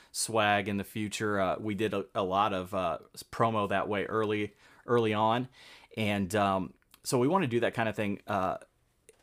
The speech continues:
moving forward, probably more so. So, uh, I am going to, we're gonna tweet out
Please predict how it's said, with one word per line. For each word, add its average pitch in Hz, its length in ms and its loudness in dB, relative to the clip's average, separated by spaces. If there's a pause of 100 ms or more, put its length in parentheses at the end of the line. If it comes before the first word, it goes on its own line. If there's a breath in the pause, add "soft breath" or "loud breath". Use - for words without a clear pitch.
(240)
moving 113 360 2
forward, 98 460 0
probably 139 280 2
more 95 260 -2
so. - 260 -6 (320 loud breath)
So, 113 460 6 (520)
uh, 101 220 2 (140)
I 120 140 4
am 151 220 0
going 123 320 0
to, 120 160 -6
we're 120 120 -2
gonna 151 160 0
tweet 117 340 -4
out 104 280 0